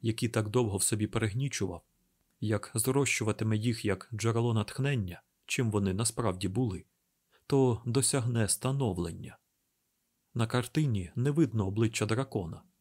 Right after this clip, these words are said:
але з часом Доларгайду прийшло знання про його вигляд. Розпашілий після тренування, він дивився у вітальні свої медичні фільми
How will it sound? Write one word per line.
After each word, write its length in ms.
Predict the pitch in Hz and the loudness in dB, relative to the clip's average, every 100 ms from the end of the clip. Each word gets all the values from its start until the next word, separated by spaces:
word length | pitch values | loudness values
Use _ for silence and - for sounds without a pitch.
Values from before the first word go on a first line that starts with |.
| _ _ _ - | _ _ _ -4
але 200 | 95 98 | 0 0
з 100 | - | 0
часом 420 | 139 135 113 92 - - | 0 2 0 -2 -8 -6
Доларгайду 640 | 123 127 123 113 131 110 104 | 0 2 2 2 2 2 0
прийшло 440 | 127 131 - 131 | 0 -2 0 0
знання 520 | 98 98 101 113 104 | 0 0 2 2 2
про 220 | - 123 | -2 0
його 240 | 123 120 127 | 2 2 2
вигляд. 540 | 127 101 - 82 - _ _ _ _ _ _ _ - | 2 -2 -4 -14 -16 _ _ _ _ _ _ _ -2
Розпашілий 640 | 113 107 - 120 - 139 | 2 2 2 0 2 4
після 280 | 113 113 - | 4 2 0
тренування, 640 | 113 113 117 123 131 117 107 - - | 2 2 2 2 2 2 0 -2 -4
він 200 | 143 131 | 0 2
дивився 420 | 120 135 127 107 | 2 4 2 2
у 60 | 101 | 2
вітальні 480 | 110 - 120 110 | 0 2 0 2
свої 320 | 98 - 123 113 | 0 0 0 0
медичні 480 | 117 110 - - | 2 0 -2 -4
фільми 440 | 143 120 90 82 | -2 -2 -2 -4